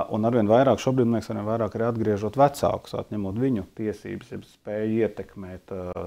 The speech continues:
jeb pateikt, kas ir labs, kas nav labs, kas ir pareizs, kas ir balts, kas ir melns. Ā, viņi saka, viņi mēģina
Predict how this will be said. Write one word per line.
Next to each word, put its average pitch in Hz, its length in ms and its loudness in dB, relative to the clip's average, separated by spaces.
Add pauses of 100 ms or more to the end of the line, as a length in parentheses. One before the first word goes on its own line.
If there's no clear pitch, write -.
(160)
jeb 101 100 -8
pateikt, 113 380 -4
kas - 160 -6
ir 98 100 2
labs, 117 320 2
kas - 240 -8
nav 104 220 -2
labs, - 240 -8
kas - 180 -18
ir - 80 -18
pareizs, 104 480 -8
kas - 160 -18
ir 98 140 -10
balts, 101 320 -4
kas - 160 -20
ir 104 80 -12
melns. 110 340 -4 (540)
Ā, 98 220 -2 (100)
viņi 120 240 4
saka, - 340 -8 (140)
viņi 120 240 2
mēģina 110 340 2